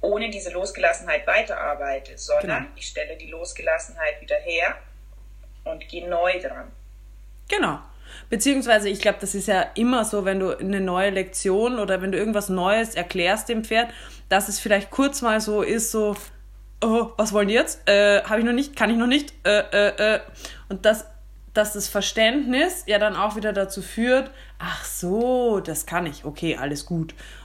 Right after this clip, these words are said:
Speaker 2: Und, ähm,
Speaker 1: Ja.
Speaker 2: grad bei der Piaffe zum Beispiel oder bei so, ähm, ich sag mal so Lektionen, die, äh, ja,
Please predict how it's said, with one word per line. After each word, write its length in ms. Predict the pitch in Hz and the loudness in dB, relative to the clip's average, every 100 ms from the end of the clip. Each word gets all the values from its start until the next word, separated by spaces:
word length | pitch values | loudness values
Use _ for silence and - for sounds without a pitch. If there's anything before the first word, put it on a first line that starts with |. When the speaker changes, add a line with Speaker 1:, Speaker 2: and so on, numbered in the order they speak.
| - | -6
Speaker 2:
Und, 220 | 185 - - | -6 -6 -4
ähm, 220 | 180 180 | -2 2
Speaker 1:
Ja. 200 | 180 180 - | 0 -2 -6
Speaker 2:
grad 200 | - 202 | 2 2
bei 60 | 240 | 4
der 120 | 202 | 2
Piaffe 460 | 185 190 185 220 233 | 2 2 2 2 -6
zum 160 | - 196 | -4 -2
Beispiel 280 | 180 185 | -2 0
oder 120 | 185 185 | -2 0
bei 140 | 185 | -2
so, 120 | 185 180 - | -2 -4 -4
ähm, 580 | - 180 175 175 170 160 - - - - - - - - - - - | -4 -2 -2 -2 -4 -6 -12 -20 -20 -18 -18 -20 -20 -20 -20 -20 -16
ich 100 | - | -12
sag 140 | 185 | -4
mal 120 | 180 | -4
so 120 | 180 | -2
Lektionen, 880 | 180 170 - - 185 202 208 196 202 185 | -2 -2 -6 -2 0 2 0 0 -2 -4
die, 320 | 185 185 - - - - - - - - - - - - - - - | -4 -6 -8 -18 -20 -20 -20 -20 -20 -20 -20 -20 -20 -20 -20 -20 -14
äh, 180 | - - - - | -12 -12 -14 -8
ja, 280 | - 202 | 0 2